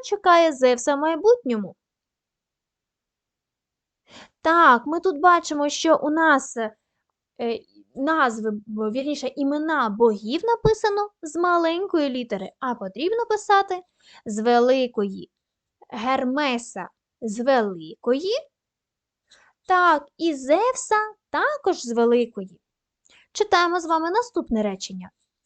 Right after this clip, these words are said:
Гермес узув свої сандалі з маленькими золотими крильцями й невдовзі опинився біля Кавказької скелі.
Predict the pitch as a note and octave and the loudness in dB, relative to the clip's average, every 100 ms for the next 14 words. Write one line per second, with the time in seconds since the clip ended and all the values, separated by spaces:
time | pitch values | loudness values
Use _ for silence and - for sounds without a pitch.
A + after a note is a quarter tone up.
0 | _ _ _ _ G#3 A3 G#3+ G#3 G#3 E4+ | _ _ _ _ -6 -2 -2 -2 -2 0
1 | F#4 - _ F4 E4+ E4 F#4 - C#4 C4+ | -2 -4 _ -4 0 2 0 0 -2 -2
2 | C4 - A3+ A3+ A#3+ C#4+ C4 G3 - A3 | -2 -2 -2 0 0 2 0 -4 -4 0
3 | B3 C4+ E4 D#4+ - B3+ A#3 A3+ B3 B3 | 2 4 2 0 -2 0 0 2 2 0
4 | B3 D4+ C4 A3+ - A#3 G4+ G#4 G4+ F4+ | -2 -2 -2 -4 -2 0 0 0 0 0
5 | F4+ _ _ _ - A#3+ B3 C4+ C4+ A#3+ | -4 _ _ _ -8 -4 0 0 0 4
6 | A#3+ F#4+ G4+ - - D#4+ D#4 F4 F#4+ G4 | 6 6 4 -2 -4 -2 0 0 0 -2
7 | D#4+ C4+ C#4 C4+ C4 A3+ - G#3+ G#3 - | -4 -2 2 2 2 0 0 -2 -2 0
8 | A#3 C4 - - G4+ C4 F3+ | -2 -2 -4 2 4 4 -2